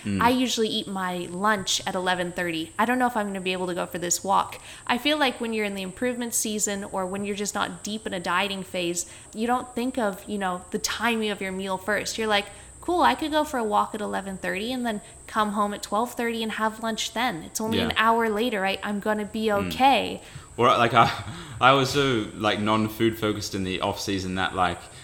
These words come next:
Speaker 1: I, let's say there was a time when I had, like, a physio appointment, and I think the physio appointment clashed with lunch, and I was like, "Yeah, I'll, I'll just eat two hours earlier." And,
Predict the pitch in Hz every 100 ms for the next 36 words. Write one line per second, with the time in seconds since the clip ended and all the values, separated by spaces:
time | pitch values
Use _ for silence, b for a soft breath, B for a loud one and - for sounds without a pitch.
0 | B B - 98 98 110 - 110 101 95
1 | 95 - 85 82 104 104 101 - - -
2 | - 113 107 104 98 95 92 95 92 87
3 | 87 - 107 104 92 - 87 - 82 -
4 | 92 90 85 85 B B 95 104 104 -
5 | 104 104 95 90 101 87 92 87 - -
6 | 98 - 104 92 95 90 - - - B
7 | B B 98 95 95 92 98 98 98 90
8 | - 101 90 90 90 92 95 101 95 -
9 | 95 85 82 82 85 80 78 76 - B
10 | B - 92 92 92 87